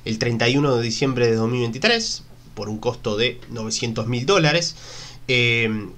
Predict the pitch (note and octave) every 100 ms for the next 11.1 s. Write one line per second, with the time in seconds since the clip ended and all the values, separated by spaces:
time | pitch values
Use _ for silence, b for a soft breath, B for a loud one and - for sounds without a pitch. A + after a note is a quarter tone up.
0 | - - A2 G#2 A2 A2 A#2+ - A2 G#2+
1 | A2 C3+ C#3 A2+ G#2+ G2+ A2+ A#2+ A#2+ A2+
2 | A2 A#2 G#2+ G#2+ D#3 F3+ D#3+ B2 - D3+
3 | A3+ G#3 F#3 F3 E3 E3+ - D#3+ D#3 D3+
4 | D3+ G#3 G3+ D#3 D3+ D#3+ C3 C#3+ F3+ C3+
5 | C3 - C#3 C3+ A#2+ C#3 F3+ G3+ E3 C#3
6 | B2+ B2 A#2+ F#3 F#3 D#3 B2+ B2 C#3+ C#3
7 | A2+ - C3+ A2+ A#2+ A#2+ B2 D3+ D#3 -
8 | - B B B B B - D#3 D#3 D#3
9 | F#3+ E3 E3+ C4 B3 E3 D#3+ E3+ D3+ C#3
10 | C3 B2 C#3+ E3+ D#3 E3 G3 C3 C3+ -
11 | -